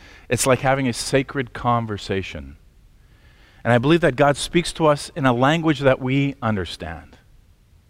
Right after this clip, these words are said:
And when I read the Scriptures, I actually see that at times that doubting is a great thing.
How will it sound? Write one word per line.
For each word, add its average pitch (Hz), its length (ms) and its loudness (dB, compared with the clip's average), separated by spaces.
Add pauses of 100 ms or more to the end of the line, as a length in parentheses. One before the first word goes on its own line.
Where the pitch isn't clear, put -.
(1120)
And 117 140 2
when 135 100 4
I 135 40 4
read 165 200 4
the 165 60 -6
Scriptures, 147 560 2
I 131 140 2
actually 160 440 -2
see 101 840 0 (1500)
that 117 140 4
at 120 100 2
times 139 260 2
that 101 220 -8
doubting 131 380 2
is 113 100 -4
a 104 60 -6
great 104 280 -2
thing. 110 300 -8